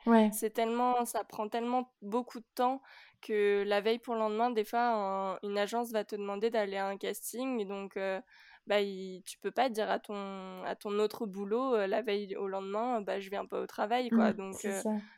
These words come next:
Speaker 2: non, pour moi, heu, c'est vraiment un métier où tu dois t'investir à cent pour cent. Et j'ai vu, heu, dans YouTube, j'ai commencé YouTube limite avant le, de vraiment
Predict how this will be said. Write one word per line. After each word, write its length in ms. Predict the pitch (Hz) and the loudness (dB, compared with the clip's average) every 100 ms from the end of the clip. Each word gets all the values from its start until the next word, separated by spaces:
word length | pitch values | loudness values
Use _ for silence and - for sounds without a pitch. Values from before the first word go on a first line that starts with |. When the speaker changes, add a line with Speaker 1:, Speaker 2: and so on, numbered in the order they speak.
| _ | _
Speaker 2:
non, 180 | 226 226 | 2 2
pour 160 | 214 | 0
moi, 440 | 196 208 233 220 202 | -2 2 4 4 2
heu, 20 | |
c'est 180 | 202 226 | -2 -10
vraiment 300 | 233 208 220 | -6 0 4
un 80 | 226 | 4
métier 360 | 214 196 - 233 | 2 -4 -4 -4
où 80 | |
tu 180 | 220 - | -4 -6
dois 140 | 208 202 | -4 -2
t'investir 560 | 208 202 233 - 220 | -4 -6 -6 -6 0
à 100 | 214 | 0
cent 200 | 220 214 | 0 -4
pour 200 | 208 - | -6 -12
cent. 300 | - 226 247 - - - _ | 0 4 4 0 -16 -20 _
Et 480 | 220 214 208 196 196 | 0 4 4 4 2
j'ai 200 | 196 208 | 2 0
vu, 300 | 202 233 262 | 0 -2 4
heu, 80 | 233 | 4
dans 160 | 202 202 | 4 0
YouTube, 360 | 202 208 277 240 | 0 -6 -6 -2
j'ai 140 | 220 | 0
commencé 360 | 220 226 269 339 | 0 -2 -2 -2
YouTube 500 | 294 233 - 285 240 | -4 -6 -6 -6 -4
limite 420 | 220 226 262 277 - | -2 0 -2 -4 2
avant 380 | 208 196 214 240 | 2 2 0 0
le, 640 | 233 208 196 196 190 190 180 | 0 0 2 0 0 -2 -4
de 100 | 196 | -6
vraiment 920 | - 202 214 226 226 220 214 202 196 | -4 -2 0 2 2 2 0 -2 -6